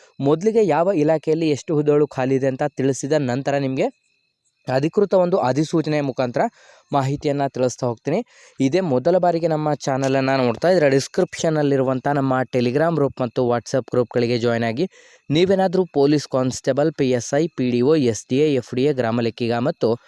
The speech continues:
ಎಸ್ ಎಸ್ ಎ ಹುದ್ದೆಗಳ ಎಕ್ಸಾಮ್ ಪ್ರಿಪರೇಷನ್ ಮಾಡ್ಕೋತಾ ಇದ್ರೆ in the description-ನಲ್ಲಿರುವಂಥ ನಮ್ಮ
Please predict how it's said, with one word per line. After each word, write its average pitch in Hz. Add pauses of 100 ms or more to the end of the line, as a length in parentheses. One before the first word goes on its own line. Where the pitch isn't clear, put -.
(360)
ಎಸ್ 135
ಎಸ್ 208
ಎ 208
ಹುದ್ದೆಗಳ 143
ಎಕ್ಸಾಮ್ 143
ಪ್ರಿಪರೇಷನ್ 131
ಮಾಡ್ಕೋತಾ 120
ಇದ್ರೆ 135 (400)
in 160
the 202
description-ನಲ್ಲಿರುವಂಥ 139
ನಮ್ಮ 147